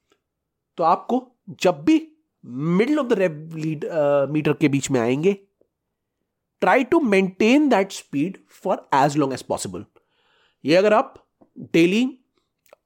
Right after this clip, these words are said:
कम्यूट कर रहे हो, ठीक है, let's say you have a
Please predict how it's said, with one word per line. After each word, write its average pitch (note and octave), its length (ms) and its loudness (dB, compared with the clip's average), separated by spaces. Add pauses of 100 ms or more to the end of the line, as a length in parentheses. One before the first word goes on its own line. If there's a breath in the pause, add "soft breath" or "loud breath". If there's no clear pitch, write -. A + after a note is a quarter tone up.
(340)
कम्यूट D#3+ 280 0
कर D#3 160 2
रहे D#3 100 4
हो, - 260 -2 (120)
ठीक E3 120 -2
है, F3+ 160 -2 (500 soft breath)
let's E3 220 2
say G3+ 160 2
you F3 100 2
have F3+ 180 4
a C4+ 140 4